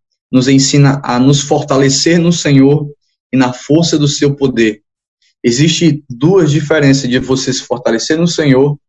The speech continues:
e na força do poder dele. Quando você se fortalece no Senhor, você pode no domingo se fortalecer no Senhor. Mas você pode ir, vir aqui para uma transmissão como essa e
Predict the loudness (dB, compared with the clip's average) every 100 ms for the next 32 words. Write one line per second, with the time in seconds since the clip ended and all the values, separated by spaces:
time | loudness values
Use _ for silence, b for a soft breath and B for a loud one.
0 | _ _ _ -4 -4 -2 -2 -2 -4 -2
1 | -2 0 0 0 -2 _ _ _ _ _
2 | _ _ -2 0 2 0 -2 -2 -2 0
3 | 0 0 -2 -2 -2 0 2 2 2 -2
4 | -12 _ -12 -6 -4 0 0 2 2 2
5 | 2 2 2 2 2 0 0 -4 -2 0
6 | 0 0 -2 0 0 2 0 -4 _ _
7 | _ _ _ _ _ _ _ _ _ _
8 | _ -4 -2 0 0 2 2 0 0 2
9 | 2 2 4 4 2 0 0 0 0 -2
10 | -4 -2 0 0 2 2 2 2 0 0
11 | 0 0 0 0 0 2 2 0